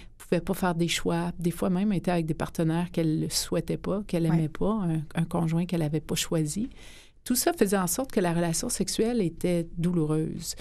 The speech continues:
Speaker 1: Douloureuse parce qu'elle était pas stimulée, parce qu'elle était pas lubrifiée, parce qu'elle participait pas, parce qu'elle, elle faisait pas de choix.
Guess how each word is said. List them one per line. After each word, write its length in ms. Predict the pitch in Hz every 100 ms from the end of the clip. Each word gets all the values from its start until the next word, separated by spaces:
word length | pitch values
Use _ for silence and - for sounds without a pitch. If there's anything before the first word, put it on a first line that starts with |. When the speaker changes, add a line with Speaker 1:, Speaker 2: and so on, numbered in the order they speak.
| - -
Speaker 1:
Douloureuse 460 | 170 190 165 185 180
parce 280 | - 160 -
qu'elle 160 | 175
était 180 | 165 165
pas 140 | -
stimulée, 580 | 160 - 165 160 190 208
parce 180 | 196 -
qu'elle 140 | 165
était 120 | 165 160
pas 140 | 175
lubrifiée, 640 | 165 156 156 - 202 208
parce 220 | 214 160 -
qu'elle 100 | 151
participait 540 | 160 - - - 165
pas, 240 | - 190
parce 180 | - 151
qu'elle, 140 | - 143 -
elle 120 | 160
faisait 180 | 160 151
pas 140 | - 175
de 60 |
choix. 420 | - - 165 185